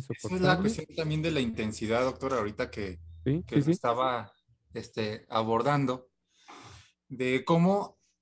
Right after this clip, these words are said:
Speaker 1: aunque se trate de ser políticamente correcto, esa intensidad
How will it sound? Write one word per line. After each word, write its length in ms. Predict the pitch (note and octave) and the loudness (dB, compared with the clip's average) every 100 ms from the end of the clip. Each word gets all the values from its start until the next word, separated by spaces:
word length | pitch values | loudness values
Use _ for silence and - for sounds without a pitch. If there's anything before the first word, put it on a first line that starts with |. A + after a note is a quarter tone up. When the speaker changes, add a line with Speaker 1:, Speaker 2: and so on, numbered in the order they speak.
| - | -2
Speaker 1:
aunque 960 | C#3+ C#3+ C3+ C3 C3+ C3+ C3+ B2+ - _ _ _ _ _ | 0 0 -4 0 2 4 2 0 -6 _ _ _ _ _
se 200 | - C#3+ | -6 -2
trate 440 | - E3+ F3+ F3+ | 2 2 2 0
de 120 | D#3 C#3 | -2 -2
ser 240 | D3+ D3+ | -4 -4
políticamente 800 | E3 C#3 C#3 - C3 C3+ C3+ E3 | -2 -2 -4 -4 -2 0 -2 -4
correcto, 760 | - A2 A#2+ B2 - C3+ F#3 - _ _ _ _ _ _ _ _ | -4 -4 -4 -6 -4 -2 -2 -12 _ _ _ _ _ _ _ _
esa 340 | D#3+ D#3+ G3+ F#3 | -2 0 2 4
intensidad 840 | E3+ C#3+ C3 A#2 - A#2+ C3 F#3+ | 4 2 0 0 -4 0 2 0